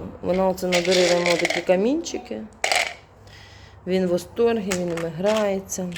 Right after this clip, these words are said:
В нього щастя повно, в мене немає його, тому що потім ці камінчики збираю я. Ну, іграшки кругом. Купила бокс. Думала, зараз буде порядок, іграшки в боксі, закрив кришкою, він, він на колесиках, красота. Ну, іграшки всі не влазять, він не закривається, коротше,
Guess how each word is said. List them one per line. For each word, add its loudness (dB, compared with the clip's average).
В -2
нього 4
щастя 0
повно, -2
в -4
мене 0
немає -2
його, -6
тому -2
що -10
потім -2
ці -6
камінчики -2
збираю -2
я. 0
Ну, -2
іграшки 0
кругом. -4
Купила 0
бокс. -4
Думала, 0
зараз -2
буде 0
порядок, 0
іграшки -4
в -4
боксі, -2
закрив 0
кришкою, -2
він, 0
він 0
на 2
колесиках, -4
красота. -4
Ну, -2
іграшки -6
всі -8
не -8
влазять, -4
він 2
не 0
закривається, -4
коротше, -4